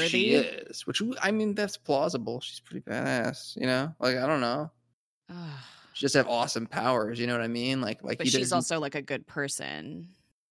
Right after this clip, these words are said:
Speaker 1: Yeah, and has
Speaker 2: But
Speaker 1: empathy for humans. So maybe it's like he's, he, she, he, he has to wait and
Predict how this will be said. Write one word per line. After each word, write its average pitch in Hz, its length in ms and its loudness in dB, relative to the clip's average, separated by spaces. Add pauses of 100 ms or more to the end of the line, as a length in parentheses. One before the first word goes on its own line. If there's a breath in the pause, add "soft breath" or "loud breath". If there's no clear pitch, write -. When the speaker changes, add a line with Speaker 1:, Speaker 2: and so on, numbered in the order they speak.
(340)
Speaker 1:
Yeah, 139 260 8
and 135 160 6
has 127 100 6
Speaker 2:
But 147 100 0
Speaker 1:
empathy 123 320 2
for - 120 -6
humans. 98 600 -6
So 139 160 2
maybe 131 280 4
it's 120 140 0
like 113 160 2
he's, 120 240 -2
he, 123 220 -8
she, 113 320 -2
he, 120 240 -6
he 120 340 -6
has 110 160 -4
to 110 100 -8
wait 104 260 -4
and 117 120 -14